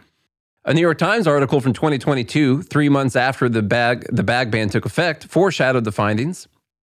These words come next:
The article reported on the mountain of bags of the reusable sort that were piling up in New Jersey homes and apartments.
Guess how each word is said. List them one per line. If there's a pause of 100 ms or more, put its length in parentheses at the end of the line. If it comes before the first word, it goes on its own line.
(260)
The
article
reported
on
the
mountain
of
bags
of
the
reusable
sort
that
were
piling
up
in
New
Jersey
homes
and
apartments.